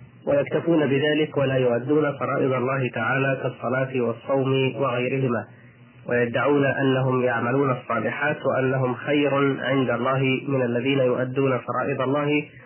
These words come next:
ثم يذنبون، وأنهم سيدخلون الجنة بما قدموا من حسنات مادية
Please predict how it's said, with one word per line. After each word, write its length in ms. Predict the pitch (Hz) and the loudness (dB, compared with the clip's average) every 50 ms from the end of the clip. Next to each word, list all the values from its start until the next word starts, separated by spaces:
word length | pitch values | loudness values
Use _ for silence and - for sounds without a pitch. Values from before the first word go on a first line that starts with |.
| - - - | -20 -14 -4
ثم 220 | 160 160 151 139 | -2 2 2 2
يذنبون، 640 | 135 131 135 127 127 127 127 120 127 127 120 117 117 - - - - - - - - 117 107 107 110 117 113 131 | 2 2 2 0 0 0 -2 0 0 -2 -2 -4 -6 -10 -18 -20 -20 -20 -20 -20 -18 -18 -18 -18 -18 -12 -4 -2
وأنهم 560 | 139 143 147 147 151 160 165 165 160 160 160 | 0 2 2 2 2 2 2 2 2 0 0
سيدخلون 600 | 160 135 131 123 120 - - 139 147 143 139 131 | 0 2 0 0 0 0 -2 0 2 2 2 0
الجنة 360 | 123 139 139 147 143 131 131 143 131 127 | 0 0 0 2 0 0 -2 -4 -4 -2
بما 200 | 131 127 120 117 117 - | -2 -4 -4 -4 -6 -6
قدموا 380 | 143 135 135 139 135 139 135 | -6 -6 -4 -2 -2 0 0
من 160 | 131 131 123 120 | 0 0 -2 -4
حسنات 520 | - 127 123 - 135 131 135 135 131 135 | -6 -8 -8 -6 -4 -4 -2 -4 -4 -4
مادية 1000 | 135 135 135 131 127 123 117 123 131 135 139 143 143 135 139 151 147 147 147 147 | -4 -2 -2 -2 -2 -4 -6 -6 -4 -4 -2 -2 -4 -4 -4 -2 -2 -2 -2 -2